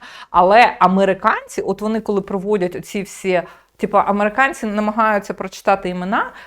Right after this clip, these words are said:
вони ж читають ірландські імена, відкидаючи кельтську мову, ну, от відкидаючи оце кельтське коріння, і вони читають американські імена,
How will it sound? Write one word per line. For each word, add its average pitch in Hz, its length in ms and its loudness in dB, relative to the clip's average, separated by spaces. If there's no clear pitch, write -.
вони 233 380 -2
ж - 120 -12
читають 214 640 0
ірландські 196 500 -6
імена, 190 460 -4
відкидаючи 214 1200 0
кельтську 175 560 0
мову, 226 540 -4
ну, 185 160 0
от 160 200 -6
відкидаючи 185 600 2
оце 151 180 -10
кельтське 160 540 -4
коріння, 190 680 -8
і 196 100 -2
вони 240 200 2
читають 254 580 0
американські 214 640 -4
імена, 208 420 -6